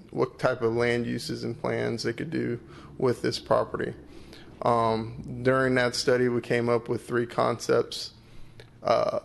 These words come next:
a full development of the, of the area, uh, no development and leave it as a linear park, or a partial development with a linear park. Um, the residents at that time decided to do,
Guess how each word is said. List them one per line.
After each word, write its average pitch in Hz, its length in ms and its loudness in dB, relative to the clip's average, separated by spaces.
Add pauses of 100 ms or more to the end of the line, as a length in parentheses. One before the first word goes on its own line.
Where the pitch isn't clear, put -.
(160)
a 117 60 2
full 139 360 4
development 135 600 4
of 131 120 4
the, 131 300 4
of 139 180 4
the 131 120 2
area, 135 540 4 (600)
uh, 110 280 2
no 127 280 4
development 139 680 2
and 117 160 -2
leave 123 200 2
it 123 80 0
as 120 220 2
a 117 40 -6
linear 113 440 0
park, 135 580 0 (180)
or 120 420 4
a 120 80 0
partial 131 440 0
development 117 640 -2 (240)
with 117 380 -4 (360)
a 117 80 -2
linear 117 440 -4
park. - 500 -6 (540)
Um, 117 540 0 (160)
the 127 80 -6
residents 131 580 0
at 120 120 -4
that 120 240 2
time 120 400 2
decided 113 540 2
to 120 80 -2
do, 117 240 0